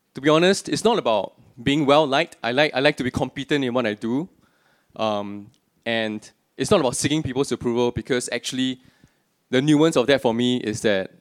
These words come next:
I like to be respected. I like to be respected in what I do, and therefore I chase after these achievements in order to be seen as competent.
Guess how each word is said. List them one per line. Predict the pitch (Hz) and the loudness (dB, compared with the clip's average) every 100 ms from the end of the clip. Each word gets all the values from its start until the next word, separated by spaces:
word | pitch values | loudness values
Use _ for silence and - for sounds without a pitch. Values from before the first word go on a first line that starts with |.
| - | -2
I | 117 | 2
like | 127 123 | 4 2
to | 110 | -4
be | |
respected. | 104 107 - 104 110 - - | -6 -6 -6 -6 -6 -8 -10
I | 107 | -4
like | 113 113 | -4 -4
to | |
be | 104 | -6
respected | 98 - - 117 - 127 | -6 -8 -6 -6 -2 -4
in | - 107 | -4 -8
what | 131 | -4
I | 104 | -4
do, | 107 123 156 254 _ _ _ _ | -6 -4 -4 -4 _ _ _ _
and | 104 | -12
therefore | 101 117 131 117 113 | -2 -2 0 -2 0
I | 101 | -4
chase | - 131 127 - | -2 -2 -2 -2
after | 110 113 120 113 | -4 -2 -2 -2
these | 107 123 113 | -2 -6 -10
achievements | 101 120 117 131 156 - _ _ _ | -10 -10 -6 -4 -4 -6 _ _ _
in | 117 110 | -8 -4
order | 117 120 123 120 _ - | 0 0 -2 -4 _ -10
to | |
be | 110 | -10
seen | 110 120 117 107 | -8 -6 -6 -6
as | 90 - - _ _ | -8 -10 -18 _ _
competent. | 107 95 98 95 90 - | -14 -14 -14 -14 -16 -20